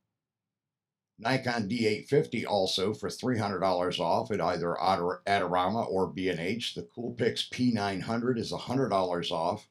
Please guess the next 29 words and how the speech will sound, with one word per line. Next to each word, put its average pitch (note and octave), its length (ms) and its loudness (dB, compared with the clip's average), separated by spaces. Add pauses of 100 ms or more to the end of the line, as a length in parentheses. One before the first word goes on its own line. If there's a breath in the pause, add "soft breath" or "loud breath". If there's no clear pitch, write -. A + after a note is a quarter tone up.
(800)
The G2 140 -4
D B2 280 2
thirty-four B2 600 0
hundred A#2+ 280 0
with G#2+ 140 -2
the - 200 -6
eighteen A#2+ 520 -2
to A2+ 60 -10
fifty-five G#2 720 -2
V G#2+ 240 -2
R F2+ 200 2
kit B2 360 -4
is F#2 160 -2
a F2 40 -4
hundred F#2+ 260 -4
dollars F2 380 0
off. F#2+ 360 -2 (200)
The F2 80 -10
Nikon G2 720 -2
D G#2+ 300 -4
five F2+ 380 0
hundred B2 460 0
body F2+ 360 0
only A2+ 420 -2
is D#2+ 180 -4
two G2+ 200 -2
hundred E2 180 -4
dollars C#2+ 400 -4
off. D#2+ 300 -2